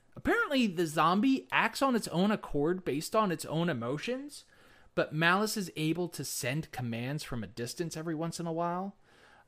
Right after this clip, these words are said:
Uh, so Zaknafein continued to inspect the campsite and the surrounding corridors. He deduced that Drizzt, and possibly someone else, had moved west and must be a ten-day or two ahead of him.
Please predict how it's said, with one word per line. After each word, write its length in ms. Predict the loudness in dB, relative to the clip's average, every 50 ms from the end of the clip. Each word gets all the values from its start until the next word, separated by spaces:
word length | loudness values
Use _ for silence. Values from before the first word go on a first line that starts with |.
| _
Uh, 260 | -14 -10 -10 -10 -10 -10
so 120 | -10 -10 -2
Zaknafein 640 | 0 2 2 2 0 -2 0 2 2 2 2 0 0
continued 600 | -2 -2 -2 -2 -4 -6 -4 -2 -2 -2 -2 -4
to 180 | -4 -6 -4
inspect 460 | -4 -4 -6 -6 -6 -4 -6 -4 -6
the 80 | -12 -14
campsite 640 | -12 -8 -8 -8 -8 -8 -8 -8 -6 -6 -6 -8 -10 _ -6
and 140 | -4 -4 -4
the 40 |
surrounding 540 | -4 -8 -8 -6 -4 -2 -2 -2 0 -2 -2
corridors. 640 | -4 -4 -2 -2 -2 -2 -4 -8 -14 -16 -20 -20 -20 _ -20 -20 -20 -20 -20 -16 -4
He 120 | -2 -2
deduced 480 | -2 0 -2 -2 -2 -2 -2 -4 -4 -6
that 220 | -6 -8 -8 _
Drizzt, 640 | -10 -4 2 2 4 4 4 0 -2 -4 -8 -12 -14 -14 -10
and 220 | -8 -8 -8 -10
possibly 460 | -12 -10 -8 -8 -8 -8 -10 -10 -10
someone 300 | -8 -6 -4 -4 -2 -2
else, 360 | -2 -4 -4 -6 -8 -10 -14 -16 -20 -20 -20 -20 -14 -4
had 260 | -2 -2 -2 0 4
moved 340 | 6 6 6 6 4 -2 -10
west 640 | -10 0 4 4 4 4 2 -2 -4 -6 -8 -10 -14 -16 _ _ _ _ _ _ _
and 180 | 0 0 2 2
must 300 | 2 0 0 -2 -4 -4
be 180 | -4 -4 -4 -4 -6
a 80 | -10
ten-day 640 | -10 _ -10 -6 -6 -2 -2 0 0 0 -2 -4 -8 -8
or 180 | -6 -6 -6 -6
two 500 | -8 -12 -12 -12 -12 -10 -10 -12 -12 -14 -16 _ _ _ _
ahead 380 | -10 -10 -10 -8 -8 -6 -4 -4
of 80 | -6
him. 220 | -6 -12 -14 -16